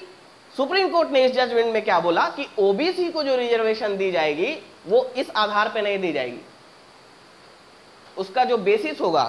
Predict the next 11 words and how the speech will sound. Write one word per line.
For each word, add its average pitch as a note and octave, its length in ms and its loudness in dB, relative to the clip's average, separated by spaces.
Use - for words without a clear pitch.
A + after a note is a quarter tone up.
constitutional G3+ 640 0
basis A3+ 380 -2
होगा, G3+ 240 0
वो A#3+ 200 0
अलग G3+ 360 0
होगा, B2+ 260 -4
है F#3 80 -2
ना। B3 100 2
क्योंकि - 480 -8
अगर B3+ 260 2
हम D#4 260 0